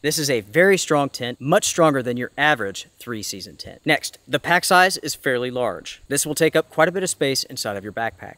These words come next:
Next, the tent stakes are small. They're easy to lose, and also they're not long enough for some situations. The last con that I have for this tent are the vestibules themselves. They are not very large. They offer just enough space for your gear, for your shoes, but that's about it.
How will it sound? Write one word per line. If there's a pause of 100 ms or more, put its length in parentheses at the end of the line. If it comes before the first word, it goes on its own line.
(140)
Next, (100)
the
tent
stakes
are
small. (100)
They're
easy
to
lose,
and
also
they're
not
long
enough (160)
for
some
situations. (180)
The
last
con
that
I
have
for
this
tent
are
the
vestibules
themselves. (340)
They
are
not
very
large.
They
offer
just
enough
space
for
your
gear,
for
your
shoes, (240)
but
that's
about
it.